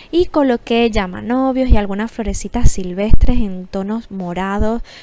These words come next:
violetas, porque para que le dé un toque distinto de color, y agrego un color frío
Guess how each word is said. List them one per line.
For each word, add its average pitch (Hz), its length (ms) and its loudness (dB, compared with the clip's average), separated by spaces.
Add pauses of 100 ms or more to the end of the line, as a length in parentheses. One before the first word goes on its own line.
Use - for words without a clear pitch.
(120)
violetas, 208 720 -2
porque 185 640 -8
para 180 160 -10
que 185 120 -10
le 185 120 -8
dé 185 60 -8
un 202 160 -10
toque 233 320 -8 (340)
distinto 233 600 4
de 240 120 0
color, 220 680 -4
y 220 340 -8
agrego 196 420 -8
un 220 180 -12
color 208 320 -4
frío 220 460 -6